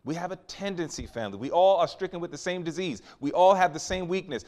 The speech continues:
We forget where we came from. We forget how wicked and terrible and unrighteous we were. And God says, "The way that I can help with that is I want you to go ahead, consider what I've done for you." What I've promised you,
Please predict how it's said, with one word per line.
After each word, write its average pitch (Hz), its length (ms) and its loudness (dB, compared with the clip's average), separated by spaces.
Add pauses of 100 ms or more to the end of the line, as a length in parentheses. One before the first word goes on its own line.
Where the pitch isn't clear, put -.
(140)
We 202 120 -4
forget 165 380 2
where 180 160 0
we 180 140 -2
came 185 280 -4
from. 107 220 -4 (760)
We 202 120 -2
forget 151 640 4
how 160 240 4
wicked 185 340 -4
and 139 160 -10
terrible 190 500 0 (200)
and 123 320 -6
unrighteous 185 680 2
we 180 140 -8
were. 196 380 -2 (1300)
And 147 180 -6
God 190 260 4
says, 180 160 -2
"The 160 60 2
way 190 160 6
that 202 120 2
I 196 80 6
can 196 140 0
help 226 200 4
with 233 120 2
that 254 400 4
is 135 140 -4
I 175 40 4
want 196 300 -6
you 202 140 -10
to - 120 -16
go 185 220 -2
ahead, 185 300 -2 (220)
consider 220 500 0
what 202 160 2
I've 175 160 2
done 190 200 0
for 156 120 -10
you." 101 200 -12 (200)
What 160 160 4
I've 185 200 6
promised 196 440 0
you, 95 140 -12